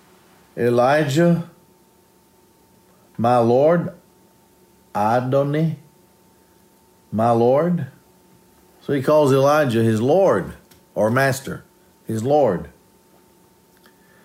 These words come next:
And he answered him, Elijah answered Obadiah and said, "It is I. Go tell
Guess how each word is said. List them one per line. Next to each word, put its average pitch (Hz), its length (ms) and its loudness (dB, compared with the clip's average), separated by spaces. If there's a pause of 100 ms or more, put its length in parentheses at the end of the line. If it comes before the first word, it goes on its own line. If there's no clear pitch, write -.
(960)
And 135 180 2
he 165 200 4
answered 160 380 2
him, 160 280 2
Elijah 139 520 2
answered 147 500 0
Obadiah 127 880 0 (540)
and 117 220 -2
said, 123 680 0 (1300)
"It 135 180 0
is 165 240 2
I. 113 460 0 (1900)
Go 160 300 2
tell 147 800 0